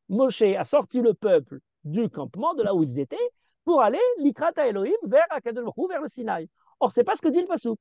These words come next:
Le Passouk dit, Vayotse Moshe, Moshe a sorti le peuple en direction d'Hachem, du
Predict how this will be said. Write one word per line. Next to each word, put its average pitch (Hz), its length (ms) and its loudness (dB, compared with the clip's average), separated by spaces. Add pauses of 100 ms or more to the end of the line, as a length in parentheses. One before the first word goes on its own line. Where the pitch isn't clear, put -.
(140)
Le 240 100 0
Passouk 269 280 4
dit, 214 80 6
Vayotse 330 400 4
Moshe, 285 200 0
Moshe 247 280 2
a 311 80 4
sorti 202 480 -2 (800)
le 262 220 4
peuple 247 500 2
en 359 100 6
direction 330 420 -2
d'Hachem, 226 300 -2 (680)
du 208 180 -2